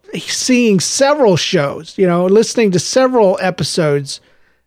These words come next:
you'll, you'll see that that was maybe, maybe an upswing that wasn't so great, you know? Um, uh, speaking of be-, reading the Bible and the God thing and all that, is I, I still am reading.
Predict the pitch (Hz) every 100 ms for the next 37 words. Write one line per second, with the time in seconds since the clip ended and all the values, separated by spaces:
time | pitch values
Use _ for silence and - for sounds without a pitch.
0 | _ - 190 196 - 208 202 - 240 226
1 | 220 196 196 208 202 190 160 175 196 202
2 | 190 180 160 _ _ _ _ - 185 202
3 | 196 175 190 - - 175 165 151 147 165
4 | _ _ 175 - 175 185 165 180 - 202
5 | 185 160 160 175 143 - _ - 165 156
6 | 170 185 - _ _ _ _ _ _ _
7 | _ 226 170 165 156 151 175 180 _ _
8 | _ _ _ _ _ _ _ _ _ _
9 | 156 - 165 190 - 311 370 277 214 165
10 | 175 190 - 208 262 220 247 214 185 180
11 | 180 180 220 226 190 175 175 165 185 190
12 | 160 185 185 196 185 180 175 175 190 202
13 | 170 190 196 - 214 202 - 240 247 254
14 | 247 190 190 196 220 233